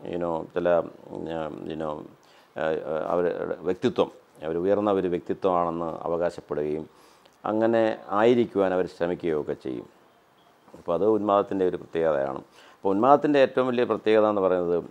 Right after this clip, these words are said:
ഈ വ്യക്തിയെ സംബന്ധിച്ചിടത്തോളം അദ്ദേഹത്തിന് വലിയ എനർജിയാണ്. അപ്പോൾ അതുകൊണ്ട് തന്നെ എന്ത് സംഭവിക്കുന്നു?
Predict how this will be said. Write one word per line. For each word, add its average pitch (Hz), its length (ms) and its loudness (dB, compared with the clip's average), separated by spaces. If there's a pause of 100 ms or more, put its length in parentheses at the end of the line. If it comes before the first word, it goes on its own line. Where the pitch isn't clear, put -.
(180)
ഈ 147 280 4
വ്യക്തിയെ 143 500 0
സംബന്ധിച്ചിടത്തോളം 101 720 0
അദ്ദേഹത്തിന് 98 640 0 (640)
വലിയ 165 400 4
എനർജിയാണ്. 107 580 0 (920)
അപ്പോൾ 131 220 2
അതുകൊണ്ട് 160 300 6
തന്നെ 156 120 4
എന്ത് 139 100 -2
സംഭവിക്കുന്നു? 113 600 0